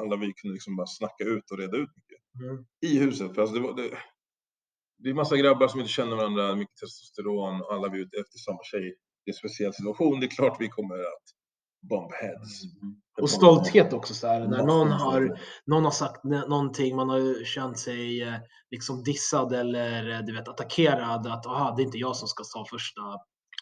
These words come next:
Speaker 2: steget. Och det spelar ingen roll vem som tar steget egentligen, utan att man är lyhörd, lyssnar på
Speaker 1: Ja,
Speaker 2: varandra och öppnar
Speaker 1: exakt.
Speaker 2: för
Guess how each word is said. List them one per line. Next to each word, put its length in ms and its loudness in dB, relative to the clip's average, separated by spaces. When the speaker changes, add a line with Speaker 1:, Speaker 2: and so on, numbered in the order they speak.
Speaker 2:
steget. 420 -4
Och 40 -10
det 20 -8
spelar 220 6
ingen 120 8
roll 140 8
vem 100 2
som 120 -8
tar 100 -6
steget 400 -2
egentligen, 340 -10
utan 300 -12
att 80 -16
man 400 -8
är 260 -2
lyhörd, 560 2
lyssnar 300 -4
på 120 -4
Speaker 1:
Ja, 20 0
Speaker 2:
varandra 280 0
och 60 -2
öppnar 180 -4
Speaker 1:
exakt. 180 -4
Speaker 2:
för 40 -10